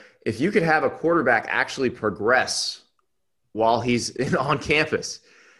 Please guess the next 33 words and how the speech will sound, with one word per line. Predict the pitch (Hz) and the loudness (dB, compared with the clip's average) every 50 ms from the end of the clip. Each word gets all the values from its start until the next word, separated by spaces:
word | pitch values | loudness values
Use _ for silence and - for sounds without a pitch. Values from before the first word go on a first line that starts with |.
| _ _ _ _ _ | _ _ _ _ _
that | - 117 143 185 208 220 | 0 2 4 4 4 4
would | 220 170 | 2 2
make | 160 160 160 160 160 | 0 -2 -4 -2 -2
a | 143 | -4
huge | 131 120 - - - - - 160 165 185 180 175 156 131 113 101 | -4 -4 -8 -16 -20 -16 -10 -6 -2 0 2 2 2 0 0 -2
difference. | - 131 123 - - 120 | 0 -2 -2 -2 -2 -4
Imagine, | 135 160 185 226 254 208 208 165 - - - - _ _ _ _ _ _ - | -2 0 2 2 2 0 -2 -4 -6 -10 -14 -20 _ _ _ _ _ _ -4
uh, | 131 135 - | -2 -2 -2
you | - 147 | -2 0
know, | 143 139 135 | 0 0 2
imagine | 127 143 170 196 185 180 170 | 2 2 2 0 0 0 -2
if | 151 107 87 | -2 0 2
Bo | 123 135 160 151 | 2 2 4 4
Nix | 139 165 165 165 - | 4 2 2 2 0
had | - 131 120 117 | -4 -2 -2 -2
been | 127 123 117 | -2 -2 0
getting | 104 135 135 127 107 92 | 2 2 2 0 -2 -2
better | - 120 147 135 104 85 - - - _ _ _ _ _ _ _ _ _ _ _ - | 0 2 2 2 0 -2 -4 -10 -20 _ _ _ _ _ _ _ _ _ _ _ 2
all | 120 120 | 4 4
this | 104 107 101 - | 6 4 2 2
time. | - 113 98 87 87 - - _ _ _ _ _ _ _ | 0 -2 -2 -2 -4 -8 -18 _ _ _ _ _ _ _
You | - 117 | -4 0
know, | 120 113 110 101 - - - - - _ _ | 2 2 2 2 -2 -6 -18 -20 -20 _ _
that's, | 120 127 156 160 - - - - | 0 2 2 2 -2 -4 -6 -4
that's | - - 143 180 208 - | -2 0 2 2 0 0
the | - 208 175 | -2 -2 -2
part | - - 160 156 147 135 - - 117 | 0 2 4 4 4 4 2 0 -2
that | 113 123 120 113 117 - - - | 2 4 4 4 2 -2 -6 -4
I | 113 | -4
think | 113 - - 135 127 113 - - _ _ _ | -4 -2 -2 -4 -4 -4 -6 -12 _ _ _
he | - - - 139 135 170 | -20 -14 -10 -8 -6 -6
brings | 147 117 123 127 123 117 113 113 110 101 - - - _ | -4 -2 0 0 0 0 0 -4 -6 -8 -10 -12 -12 _
that | - 107 110 110 107 98 - | -4 0 0 0 0 -2 -4